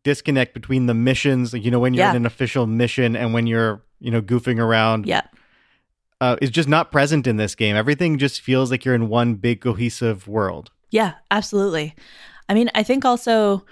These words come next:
Speaker 2: the other thing that really impressed me in the overworld is this is where you first figure out the day-night cycle.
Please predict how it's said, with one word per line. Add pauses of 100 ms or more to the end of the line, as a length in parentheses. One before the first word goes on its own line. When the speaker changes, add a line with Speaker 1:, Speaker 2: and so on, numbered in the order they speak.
(240)
Speaker 2:
the
other
thing
that
really
impressed
me (100)
in
the
overworld
is
this
is
where
you
first
figure
out
the
day-night
cycle.